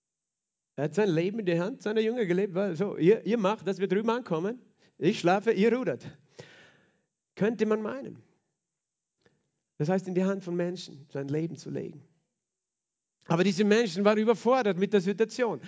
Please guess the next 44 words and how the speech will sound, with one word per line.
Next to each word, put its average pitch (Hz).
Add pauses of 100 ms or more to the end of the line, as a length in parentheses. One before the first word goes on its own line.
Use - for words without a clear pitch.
(160)
weil 175
es 180
kam 190 (300)
ein, 175
so 214
ein 240
heftiger 196
Sturm, 208
dass 156
die 143
Wellen, 196
heißt 185
es, 180
ins 139
Boot 175 (260)
schlugen. 127 (460)
Und 143
ich 160
weiß 165
nicht, 156
ob 131
sie 127
Schöpfgefäße 175
hatten, 190
aber 147
es 147
wurde 147
immer 139
mehr. 170
Und 139
es 135
war 156
so 180
bedrohlich, 160
weil 143 (320)
ich -
glaube, 151
wegen 156
ein 135 (120)
bisschen 165
Wasser 151
hätten 143
sie 135
nicht 151